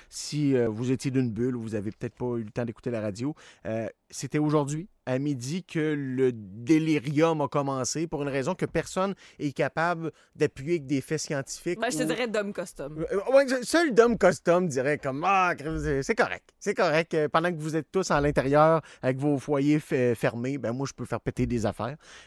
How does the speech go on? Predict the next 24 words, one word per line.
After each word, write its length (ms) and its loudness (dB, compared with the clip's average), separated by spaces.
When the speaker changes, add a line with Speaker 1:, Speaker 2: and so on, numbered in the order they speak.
Speaker 1:
Euh, 400 0
ben, 180 -2
j-, 120 -14
comme 160 0
je 40 -6
partais 200 0
pour 180 -4
dire, 260 -2
en 100 -2
fait, 220 -8
le... 580 2
depuis 420 -4
midi, 640 0
sur 160 -6
le 100 0
territoire 420 0
de 60 0
la 80 6
ville 200 2
de 80 -4
Québec, 440 0
c'est 140 -4
maintenant 320 -2
interdit 720 -4